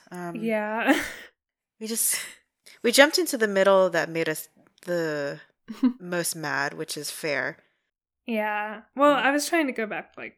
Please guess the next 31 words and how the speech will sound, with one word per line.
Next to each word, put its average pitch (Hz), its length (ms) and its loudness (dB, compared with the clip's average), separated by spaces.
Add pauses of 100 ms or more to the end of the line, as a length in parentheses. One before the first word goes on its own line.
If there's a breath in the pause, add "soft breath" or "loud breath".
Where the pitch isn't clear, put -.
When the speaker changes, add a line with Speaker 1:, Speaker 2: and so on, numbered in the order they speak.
Speaker 1:
Yeah. - 40 -20
Speaker 2:
chronologically - 720 -10
now. 254 420 -14 (180)
Speaker 1:
Yeah, 202 140 -2
but 196 160 -12
Speaker 3:
Yeah. 277 80 -4
Speaker 1:
so, 196 340 -2
but 185 80 -4
I 185 60 0
just 185 180 -2
can't 170 140 -10
remember, 165 240 -12
like, - 120 -14
what 180 120 -10
happens 165 280 -12
after 151 500 -8
she - 220 -6
Speaker 3:
Um, 240 440 2
Speaker 1:
does - 340 -12
this, - 800 -8
Speaker 3:
after 262 380 2
Speaker 1:
um, 262 160 -4
Speaker 3:
that, 214 400 4
Speaker 2:
Um, - 120 -14
Speaker 3:
uh, 208 600 -2 (260)
they 226 260 -4
ask 214 340 -2
Cinder, 220 840 -4
or, 214 380 2 (400)
uh, 208 160 0
F-, 214 160 -10